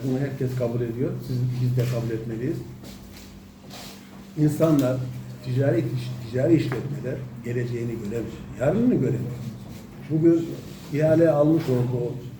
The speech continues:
yapacağı, vücuda getireceği tesis, demirin kilosu bugün diyelim ki elli lira, yarın yetmiş beş oluyor.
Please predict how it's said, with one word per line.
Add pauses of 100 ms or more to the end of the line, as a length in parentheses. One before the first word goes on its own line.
(1900)
yapacağı,
vücuda
getireceği
tesis, (760)
demirin
kilosu (400)
bugün
diyelim
ki
elli
lira,
yarın
yetmiş
beş
oluyor.